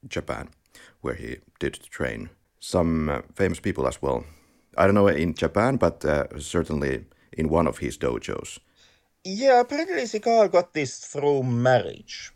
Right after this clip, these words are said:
Speaker 2: Uh, the dojo originally was, was his father-in-law's. And,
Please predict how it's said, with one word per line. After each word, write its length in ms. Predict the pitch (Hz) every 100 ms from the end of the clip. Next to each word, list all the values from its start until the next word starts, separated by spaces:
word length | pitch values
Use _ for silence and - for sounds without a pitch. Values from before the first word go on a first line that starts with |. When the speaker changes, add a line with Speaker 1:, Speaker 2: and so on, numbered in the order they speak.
| -
Speaker 2:
Uh, 340 | 107 104 104
the 320 | 107 117 110
dojo 480 | 110 127 117 123 113 -
originally 640 | 110 131 143 104 98 85
was, 320 | 80 71 -
was 200 | - 92
his 180 | - 95
father-in-law's. 1200 | - - 104 92 87 85 87 87 92 92 - - - _ _ _ -
And, 580 | 92 90 85 85 85